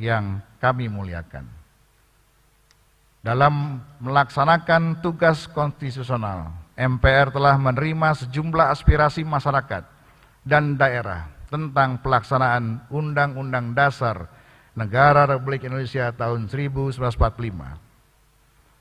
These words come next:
Arus besar aspirasi masyarakat dan daerah menghendaki perlunya penataan sistem ketatanegaraan Indonesia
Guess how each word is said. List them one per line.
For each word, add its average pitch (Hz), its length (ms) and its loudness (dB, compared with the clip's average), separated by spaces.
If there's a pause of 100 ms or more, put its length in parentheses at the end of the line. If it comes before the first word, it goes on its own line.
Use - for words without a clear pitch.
(180)
Arus 147 360 4
besar 165 440 6
aspirasi 165 540 4
masyarakat 165 600 4
dan 156 180 4
daerah 151 300 4
menghendaki 165 720 2
perlunya 160 800 -2 (100)
penataan 139 840 2
sistem 120 560 -4 (500)
ketatanegaraan 135 1300 2
Indonesia 113 580 -2